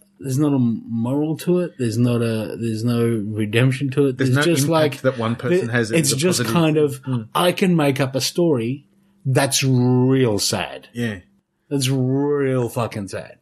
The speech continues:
Speaker 2: Yeah.
Speaker 1: And guess how sad I can make it? Sadder
Speaker 2: Sadder.
Speaker 1: than you first thought. <laughs>
Speaker 2: And you know that, and then
Speaker 1: Right?
Speaker 2: sadder still.
Speaker 1: I mean, Kenneth Lonergan, um, I d-,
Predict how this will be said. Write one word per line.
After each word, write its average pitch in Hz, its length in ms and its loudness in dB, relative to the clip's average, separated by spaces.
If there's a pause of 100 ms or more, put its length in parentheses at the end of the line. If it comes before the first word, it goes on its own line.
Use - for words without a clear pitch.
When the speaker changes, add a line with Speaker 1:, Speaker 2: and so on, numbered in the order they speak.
Speaker 2:
Yeah. 113 280 -6
Speaker 1:
And 135 140 2
guess 160 200 0
how 143 140 2
sad 131 280 0
I 120 80 0
can 113 160 -4
make 101 200 -8
it? - 160 -14 (320)
Sadder 147 540 2
Speaker 2:
Sadder. 131 160 2
Speaker 1:
than 131 100 4
you 123 100 4
first 120 360 0
thought. 101 280 0
<laughs> - 840 -2
Speaker 2:
And 107 160 -4
you 135 80 -2
know 139 120 0
that, 175 680 0
and 127 120 -4
then 127 120 2
Speaker 1:
Right? 202 180 2
Speaker 2:
sadder 131 160 2
still. 110 320 -2 (300)
Speaker 1:
I 175 80 2
mean, 185 320 4 (680)
Kenneth 220 320 0
Lonergan, 131 520 0 (600)
um, 135 760 0 (720)
I 156 140 2
d-, 139 140 -6